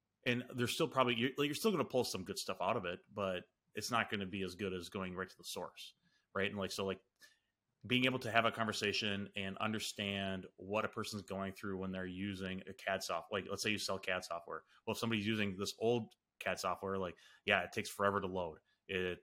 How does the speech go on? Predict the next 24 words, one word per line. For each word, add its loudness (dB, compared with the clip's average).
uh, -2
I 8
don't 8
have 8
a 2
good 0
visual 6
of 4
what 0
my 6
part 4
looks -6
like. -6
You -2
know, 4
it -2
takes 2
me 0
X 2
amount 2
of 0
time 0
to -2
build 0